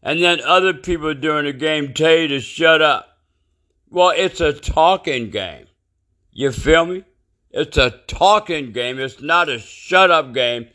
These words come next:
And it's not like the home table rules. People got that fucked up. It's not like that. You can talk. You can't tell nobody what to play.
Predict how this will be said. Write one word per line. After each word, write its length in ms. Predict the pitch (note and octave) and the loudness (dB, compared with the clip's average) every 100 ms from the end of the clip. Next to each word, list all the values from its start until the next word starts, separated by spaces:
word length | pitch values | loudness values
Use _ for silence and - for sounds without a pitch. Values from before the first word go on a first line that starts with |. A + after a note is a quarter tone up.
| _ _ | _ _
And 180 | C3 F3 | -2 2
it's 260 | F3 D#3 D3+ | 2 0 -2
not 340 | F3+ G3 D#3+ | 2 2 0
like 360 | F3+ F#3 F3+ - | 0 2 2 0
the 140 | E3 | -2
home 400 | D3 F#3 F3+ D#3+ | 2 0 0 -4
table 520 | - D#3+ F3+ E3+ F3 | -8 -2 -2 -2 -4
rules. 440 | E3+ G3 G3 C3+ - _ _ _ _ _ _ _ _ | 2 4 4 0 -4 _ _ _ _ _ _ _ _
People 260 | F#3 F#3+ F#3 | -6 -4 -2
got 400 | D#3 F#3 F3 - | 2 2 2 0
that 320 | F3 E3 - | 0 -2 -2
fucked 340 | F3+ F3 F3 | -2 -2 -2
up. 440 | F3+ F#3+ D#3+ - _ _ _ _ - | 0 0 0 -8 _ _ _ _ -10
It's 240 | D3 C#3+ | -8 -8
not 360 | C3+ E3 F3+ D3+ | -4 2 2 0
like 380 | F3 F#3 F#3 - | 0 0 0 -4
that. 300 | D#3 C#3+ - | -4 -4 -10
You 120 | F3 | -12
can 460 | - D#3+ F#3 F3+ C3 | -10 -6 -4 -4 -4
talk. 460 | C3 A2 - _ _ _ _ _ _ | -4 -4 -6 _ _ _ _ _ _
You 240 | D#3+ G#3 | -4 -4
can't 440 | G#3+ G3+ F#3+ C#3+ - | -2 0 0 -2 0
tell 200 | E3 E3 | 0 0
nobody 440 | D#3 C#3+ D3+ D3 | -2 0 0 0
what 320 | C#3 D3+ D3 | -2 -4 -4
to 100 | C3 | -8
play. 560 | G#2 - C#3 F3+ E3+ - | -10 -8 -4 -4 -6 -14